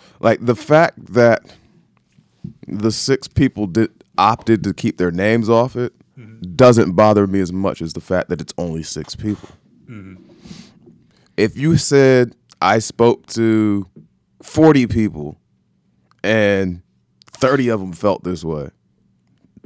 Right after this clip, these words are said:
Speaker 1: that would mean something.
Speaker 2: Yeah.
Speaker 1: Even if I don't have the names, I know,
Speaker 2: Mm-hmm.
Speaker 1: okay, yeah, this is a majority of the locker room that feels like.
Speaker 2: Mm-hmm.
Speaker 1: Or if you don't give me an exact number, just say it's a majority of the locker room.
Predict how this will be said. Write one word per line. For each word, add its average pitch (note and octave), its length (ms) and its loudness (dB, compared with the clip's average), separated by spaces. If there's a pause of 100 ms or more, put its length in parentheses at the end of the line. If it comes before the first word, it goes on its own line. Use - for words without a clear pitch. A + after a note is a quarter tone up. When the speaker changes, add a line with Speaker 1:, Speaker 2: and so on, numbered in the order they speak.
(240)
Speaker 1:
that F#2 220 -6
would F#2 100 -8
mean A2+ 260 2
something. - 280 -6
Speaker 2:
Yeah. A#2+ 260 -2 (440)
Speaker 1:
Even B2 240 0
if A#2 80 0
I A2+ 80 4
don't A2+ 220 2
have A2+ 220 0
the G2+ 60 -2
names, A2 520 2
I F#2+ 120 0
know, A2+ 240 2
Speaker 2:
Mm-hmm. G#2 100 -2 (180)
Speaker 1:
okay, F#2 120 -12
yeah, F#2+ 200 -10
this A#2 180 0
is G#2 140 -2
a G#2+ 40 2
majority G#2 460 2
of F#2+ 80 -2
the G#2+ 80 0
locker A2+ 280 4
room F#2 180 -2
that F#2 160 -4
feels A#2 280 2
like. D#2 200 -6 (220)
Speaker 2:
Mm-hmm. G#2 200 0
Speaker 1:
Or B2+ 100 8
if A#2 60 2
you C3 100 4
don't C3 200 2
give C#3 160 -2
me C3+ 80 0
an A#2+ 80 -2
exact A#2+ 360 -2
number, B2 360 0
just A2 220 -6
say A#2 200 2
it's A#2+ 120 -2
a A#2+ 40 -2
majority A#2+ 480 4
of A2+ 100 4
the A#2+ 80 6
locker B2+ 360 6
room. D#2+ 260 -2